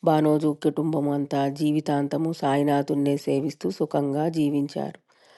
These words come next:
సాయి అద్భుతమైన కరుణామూర్తి. ఆ షిరిడీ సాయినాథుని నమ్మిన వారికి ఏ ఆపద దరిచేరదు.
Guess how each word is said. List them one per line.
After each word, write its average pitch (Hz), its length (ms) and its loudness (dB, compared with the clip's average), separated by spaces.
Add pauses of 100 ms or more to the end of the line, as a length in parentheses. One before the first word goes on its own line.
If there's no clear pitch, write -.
(300)
సాయి 151 460 4
అద్భుతమైన 151 760 4
కరుణామూర్తి. 147 880 2 (180)
ఆ 151 120 2
షిరిడీ 151 360 4
సాయినాథుని 147 680 4
నమ్మిన 143 380 2
వారికి 147 640 -2 (500)
ఏ 156 200 6
ఆపద 151 520 4
దరిచేరదు. 147 720 -2